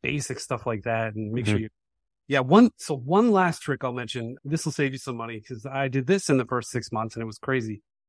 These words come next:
Speaker 1: I would have, like, three different orders leaving my house in three different envelopes. And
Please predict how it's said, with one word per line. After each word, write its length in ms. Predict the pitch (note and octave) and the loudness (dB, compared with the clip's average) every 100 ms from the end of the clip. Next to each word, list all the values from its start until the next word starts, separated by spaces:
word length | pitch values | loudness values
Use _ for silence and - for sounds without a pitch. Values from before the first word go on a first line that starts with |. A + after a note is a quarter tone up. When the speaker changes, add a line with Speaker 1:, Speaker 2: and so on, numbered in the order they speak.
| _ _ - | _ _ -2
Speaker 1:
I 100 | E3 | 2
would 100 | E3 | 4
have, 260 | F#3+ F3 | 2 2
like, 320 | D3 C3 A#2 _ _ _ - | 2 2 -2 _ _ _ -6
three 200 | F3 G3+ | 0 0
different 280 | F#3 E3 C3 | 2 2 2
orders 500 | C#3+ C3+ G2 F#2 - _ | 2 0 -4 -12 -14 _
leaving 340 | B2+ C#3 C#3 | -2 0 2
my 160 | B2+ B2 | 0 -2
house 380 | G#2+ C#3 A2+ - | 0 0 -2 -8
in 120 | G2+ - | -14 -4
three 160 | D3 | -2
different 300 | C#3+ C3 A#2+ | 0 -2 0
envelopes. 680 | C3+ B2+ A2+ E2 - - - _ _ _ _ _ | 0 0 -4 -8 -10 -10 -10 _ _ _ _ _
And 520 | B2 A#2+ A#2+ A#2 A2+ | 0 0 -2 -4 -4